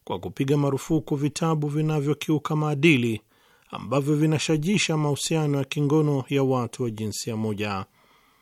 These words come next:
Mufti mkuu wa Tanzania amelaani vikali kampeni zinazofanywa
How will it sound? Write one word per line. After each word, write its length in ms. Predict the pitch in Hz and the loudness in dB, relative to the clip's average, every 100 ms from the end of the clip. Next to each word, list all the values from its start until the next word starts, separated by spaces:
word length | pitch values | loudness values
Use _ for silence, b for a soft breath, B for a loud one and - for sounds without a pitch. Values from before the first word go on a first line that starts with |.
| b - | b -12
Mufti 280 | - - | -8 -4
mkuu 200 | 131 - | -2 0
wa 80 | 147 | -2
Tanzania 540 | - 143 127 147 156 156 | 0 -2 0 0 0 0
amelaani 460 | 151 147 147 143 | 0 0 0 -2
vikali 540 | 135 135 - 160 156 143 | -2 -4 -2 0 0 -2
kampeni 540 | 156 147 - 165 151 | -2 -2 0 0 0
zinazofanywa 880 | 139 147 135 143 - 175 170 160 | 0 -2 -2 -2 0 2 4 2